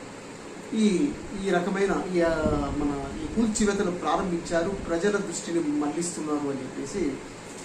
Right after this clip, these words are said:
కేటీఆర్, హరీష్ రావుతో పాటు బీజేపీ నేతలు కూడా ఆరోపిస్తున్నారు.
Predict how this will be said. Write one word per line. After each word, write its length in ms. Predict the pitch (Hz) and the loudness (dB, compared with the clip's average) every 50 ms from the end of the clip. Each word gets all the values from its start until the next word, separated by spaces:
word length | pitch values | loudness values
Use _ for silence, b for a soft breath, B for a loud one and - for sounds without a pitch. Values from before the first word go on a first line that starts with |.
| - - - - - - - | -12 -12 -12 -12 -12 -4 0
కేటీఆర్, 500 | - 185 208 202 190 190 180 175 175 175 | 2 2 2 2 2 4 6 6 6 4
హరీష్ 480 | 175 - - 160 175 175 - - - 185 | 2 0 -2 -2 -2 -2 -2 -2 2 4
రావుతో 680 | 170 170 170 - - - - - - - - - 165 151 | 4 4 4 2 -2 -6 -10 -12 -12 -12 -8 -4 -4 -2
పాటు 300 | 151 - 170 185 - 214 - - - - | 2 2 2 2 2 0 -2 -2 -4 -4
బీజేపీ 360 | 185 208 202 202 208 202 - 180 | -2 2 6 6 6 6 6 2
నేతలు 300 | 165 165 151 143 143 139 | -2 -2 -2 -2 -4 -2
కూడా 360 | - 143 139 139 127 - - - - | -2 -2 -2 -2 -4 -4 -6 -8 -8
ఆరోపిస్తున్నారు. 760 | - - 151 156 - 143 139 - - 147 156 165 185 240 262 | -6 -4 -4 -4 -6 -6 -8 -8 -6 -2 0 0 2 2 0